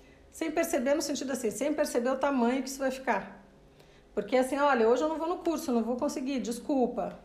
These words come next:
né? É, hoje eu não vou na, no almoço de família, gente, desculpa, tá? Não vou poder ir, queria muito tá aí, mas eu não vou poder ir."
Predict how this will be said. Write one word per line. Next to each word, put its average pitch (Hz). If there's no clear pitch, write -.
né? 214
É, 196
hoje 262
eu 320
não 349
vou 285
na, 262
no 254
almoço 254
de 254
família, 269
gente, 254
desculpa, 262
tá? 254
Não 240
vou 226
poder 247
ir, 240
queria 233
muito 269
tá 285
aí, 247
mas 226
eu 226
não 226
vou 233
poder 247
ir." 226